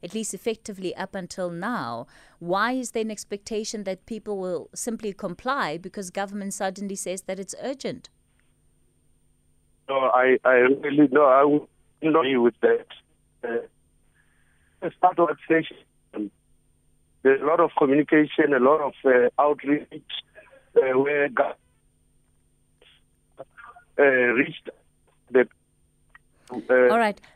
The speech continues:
Speaker 1: Um,
Speaker 2: uh,
Speaker 1: Mister Masebe,
Speaker 2: message
Speaker 1: I'm,
Speaker 2: about
Speaker 1: I'm not sure what's wrong with, with your line. Uh, are, are you able to move around a little bit for us? Because, uh, we're losing you there.
Speaker 2: Yeah, okay. I'll try to move around.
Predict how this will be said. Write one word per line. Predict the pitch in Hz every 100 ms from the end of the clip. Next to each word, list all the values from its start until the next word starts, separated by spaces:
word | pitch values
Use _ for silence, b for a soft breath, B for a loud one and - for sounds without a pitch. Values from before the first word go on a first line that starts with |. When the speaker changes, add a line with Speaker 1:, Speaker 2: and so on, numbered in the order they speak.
| - 147
Speaker 1:
Um, | 214 135
Speaker 2:
uh, |
Speaker 1:
Mister | 131 339
Masebe, | 294 294 294 277
Speaker 2:
message | - -
Speaker 1:
I'm, | 262
Speaker 2:
about | 262
Speaker 1:
I'm | 269 262
not | 311 -
sure | 302
what's | 269 254 -
wrong | 196 202 220
with, | 202 - 180 -
with | 196 196 202
your | 185
line. | 170 180 160 123 135
Uh, | - 175 -
are, | 180 -
are | 208
you | 220 -
able | 247 294 370
to | -
move | 233 208 254
around | 262 226 214 247
a | 233
little | 202 220
bit | 240 247
for | - 240 240
us? | 269
Because, | - 202 202 - b b -
uh, | 190
we're | 196 196
losing | 196 240 247 208
you | 185 160
there. | 120 82 - _ _ _ - - - _ - - - _ _ _ _
Speaker 2:
Yeah, | 123 147 -
okay. | 151 - 135 143 -
I'll | 135 131 - -
try | 147 143 -
to | 131
move | 131 139
around. | 123 117 131